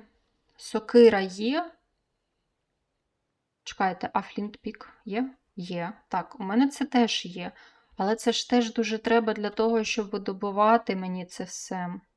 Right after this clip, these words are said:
Хм. Може, воно постійно має в мене робитися? Не спис треба було робити, а от сокири поставити? Чи всі три поставити?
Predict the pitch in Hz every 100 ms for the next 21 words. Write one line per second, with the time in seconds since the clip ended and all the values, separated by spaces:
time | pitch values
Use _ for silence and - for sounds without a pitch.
0 | _ _ - 214 202 180 180 180 - _
1 | - - - 202 226 233 240 247 - -
2 | 208 247 277 254 202 185 185 185 185 180
3 | - - 190 190 196 202 - - - 262
4 | 254 233 208 196 196 196 190 190 185 196
5 | 196 196 - 208 190 190 - 190 - 226
6 | 302 254 - 190 180 - - - - 240
7 | - 247 247 208 - - - 175 196 -
8 | 190